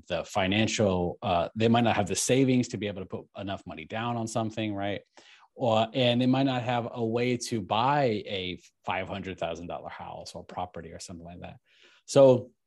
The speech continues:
or a hundred thousand or whatever the case, but they might have five hundred dollars in their bank account they can invest, or a hundred or a thousand. So what if they could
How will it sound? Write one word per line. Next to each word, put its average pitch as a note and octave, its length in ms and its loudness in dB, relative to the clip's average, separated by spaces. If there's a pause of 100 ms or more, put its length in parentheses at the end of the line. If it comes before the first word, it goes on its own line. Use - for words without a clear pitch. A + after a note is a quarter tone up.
(640)
or B2 140 0
a A#2 40 0
hundred F3 280 2
thousand G#2+ 300 0
or B2 100 2
whatever B2+ 340 2
the F#2+ 100 -8
case, F#2+ 240 -8
but C3+ 140 -2
they D#3 120 4
might F#3 240 4
have E3+ 200 4
five B2 240 -2
hundred B2 160 -4
dollars A2+ 400 0
in F2+ 60 -20
their E2+ 100 -14
bank E2+ 220 -12 (120)
account E2+ 200 -12
they E2+ 100 -12
can E2+ 140 -14
invest, D2+ 380 -14
or E2+ 60 -8
a E2+ 60 -8
hundred A2+ 400 -6
or E2 80 -10
a E2+ 60 -10
thousand. F2+ 480 -14 (500)
So C#3 180 4
what D3+ 200 8
if C#3 160 4
they D3+ 160 2
could C3+ 240 0